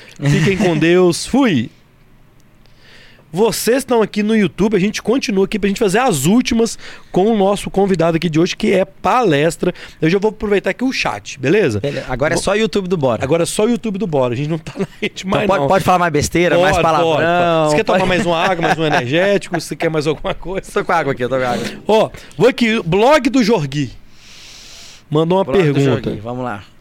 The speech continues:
Speaker 1: Caramba, né? Eu não sei como é que, como é que f-, fala isso daqui não, hein, o blog do Jorgui. Vamos lá. O site da Axios desenvolveu um estilo de texto denominado Smart Bre-,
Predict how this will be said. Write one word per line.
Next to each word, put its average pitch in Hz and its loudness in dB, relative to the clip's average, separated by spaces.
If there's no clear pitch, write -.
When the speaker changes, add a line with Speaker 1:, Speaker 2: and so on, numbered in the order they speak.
Speaker 1:
Caramba, 156 0
né? 113 2
Eu 113 -2
não 156 -2
sei 202 -4
como 254 -6
é 294 -2
que, 294 2
como 151 0
é 160 0
que - -14
f-, - -12
fala 147 0
isso 175 -4
daqui 220 -2
não, 185 2
hein, 185 2
o 175 2
blog 151 0
do 143 -8
Jorgui. 123 0
Vamos 202 2
lá. 120 -2
O 226 0
site 247 0
da 214 0
Axios - -2
desenvolveu 190 2
um 220 2
estilo 202 0
de 170 -2
texto 175 -2
denominado 180 0
Smart 190 -2
Bre-, 139 -2